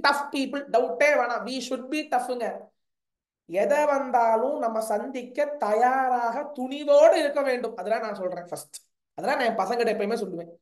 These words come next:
ஆனா அதற்காக நம்ம வந்து லூட்டி அடிக்க கூடாது. இப்போ சொல்றேன், "இந்த அட்டெம்ப்ட் இல்லைன்னா செப்டம்பர் வந்துருமில்ல" அப்படின்னு கேட்கக்கூடாது. உன்னுடைய பெஸ்ட் நீ கொடுக்கணும். ஏன்னா பர்ஃபெக்ஷனை விட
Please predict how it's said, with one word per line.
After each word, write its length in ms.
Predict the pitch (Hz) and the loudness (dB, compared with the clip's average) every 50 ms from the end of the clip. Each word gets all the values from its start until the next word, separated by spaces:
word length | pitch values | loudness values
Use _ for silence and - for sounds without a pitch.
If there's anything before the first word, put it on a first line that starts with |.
| _ _ _ _ _ _ _ _ _ _ _ _ _ _ _ _ _ _ - | _ _ _ _ _ _ _ _ _ _ _ _ _ _ _ _ _ _ 0
ஆனா 120 | 220 262 302 247 | 2 4 4 6
அதற்காக 440 | 240 247 302 294 - 330 302 330 339 330 | 6 6 6 6 8 6 8 8 8 6
நம்ம 160 | 302 277 277 269 | 6 4 4 4
வந்து 180 | 277 285 285 302 294 233 | 2 4 4 2 4 6
லூட்டி 220 | 285 330 339 349 349 | 6 6 6 6 6
அடிக்க 160 | 302 269 262 | 6 4 4
கூடாது. 260 | 202 214 202 180 170 160 - | 4 6 6 6 6 4 2
இப்போ 140 | - - 220 233 202 | 2 2 4 4 4
சொல்றேன், 240 | 190 180 165 - - 190 180 | 2 0 -2 -4 -6 -8 -8
"இந்த 120 | 185 190 214 | -2 0 2
அட்டெம்ப்ட் 220 | 226 311 330 320 | 4 4 2 2
இல்லைன்னா 220 | 269 262 277 320 311 | 2 2 2 2 2
செப்டம்பர் 380 | 254 240 - 320 320 311 302 247 | 0 2 4 6 6 6 6 2
வந்துருமில்ல" 380 | 247 262 269 254 240 233 247 233 | 2 0 0 0 2 4 6 6
அப்படின்னு 220 | 226 226 247 233 | 6 4 2 0
கேட்கக்கூடாது. 380 | 214 208 208 196 185 165 143 139 - - _ _ _ _ _ _ _ _ - | 0 0 0 0 0 0 -2 -4 -8 -16 _ _ _ _ _ _ _ _ -4
உன்னுடைய 540 | - 196 247 320 339 359 359 359 359 330 320 320 320 | -2 -2 -2 -2 -2 -4 -2 0 6 8 8 8 8
பெஸ்ட் 200 | 294 - - - 302 | 6 2 2 0 0
நீ 60 | 294 294 285 - | 0 0 0 0
கொடுக்கணும். 340 | 254 - 214 214 185 170 - - 170 185 208 | 0 0 0 0 -2 -4 -6 -6 -4 -2 -2
ஏன்னா 240 | 233 240 208 185 175 180 190 208 208 220 214 214 - - - _ _ _ _ _ - | 0 0 -2 -2 -2 -2 -2 0 0 -2 -2 -4 -6 -12 -18 _ _ _ _ _ 4
பர்ஃபெக்ஷனை 760 | 233 240 - - - - - 339 330 339 - 294 294 294 277 | 6 6 6 2 2 4 4 4 4 2 0 0 0 0 0
விட 120 | 277 285 | 0 0